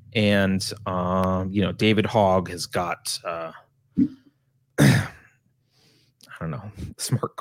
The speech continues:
a smart car. <laughs> I don't know. He's got a, he's got a smaller engine, right? Um, <clears throat> but the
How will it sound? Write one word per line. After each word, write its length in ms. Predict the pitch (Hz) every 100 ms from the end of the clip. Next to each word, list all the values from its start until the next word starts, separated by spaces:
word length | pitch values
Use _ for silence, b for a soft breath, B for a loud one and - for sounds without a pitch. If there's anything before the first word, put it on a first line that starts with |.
| -
a 60 |
smart 300 | 120 123 110 -
car. 360 | 90 - - _
<laughs> 40 |
I 60 | 127
don't 100 | 117
know. 140 | 113 -
He's 300 | - - 190
got 240 | 120 110
a, 40 | B B _
he's 80 |
got 140 | - 220
a 40 |
smaller 480 | - 185 165 139 120
engine, 240 | 95 - -
right? 200 | 101 113 b b b _
Um, 460 | 127 123 113 107 - _ _ 120
<clears throat> 300 | 131 - -
but 380 | 131 147 - _ _ _ _ _ _ _ _ _ - b b b
the 120 | -